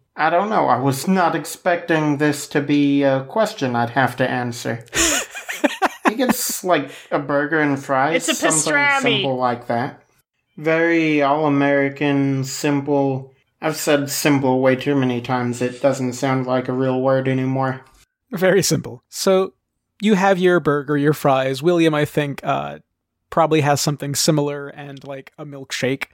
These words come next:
Speaker 2: Lady Goliath in her plain clothes still sticks out because, as mentioned, she is goddamn huge. She is a very buff lady.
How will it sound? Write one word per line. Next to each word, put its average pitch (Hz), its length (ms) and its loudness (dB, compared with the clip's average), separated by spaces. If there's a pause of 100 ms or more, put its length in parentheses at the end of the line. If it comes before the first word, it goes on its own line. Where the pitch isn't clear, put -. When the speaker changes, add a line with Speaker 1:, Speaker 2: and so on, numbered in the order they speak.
(460)
Speaker 2:
Lady 220 220 4
Goliath 180 420 4
in 196 140 0
her 151 120 4
plain 151 320 -2
clothes 147 580 -2
still 165 280 2
sticks 151 360 0
out 139 220 0
because, 139 460 -12
as 139 240 -8
mentioned, 139 560 -2
she 170 300 -10
is 143 160 -8
goddamn 139 480 0
huge. 143 600 -8 (140)
She - 300 -8
is 143 160 -10
a 147 100 -8
very 139 280 -8
buff 131 340 2
lady. 139 360 -10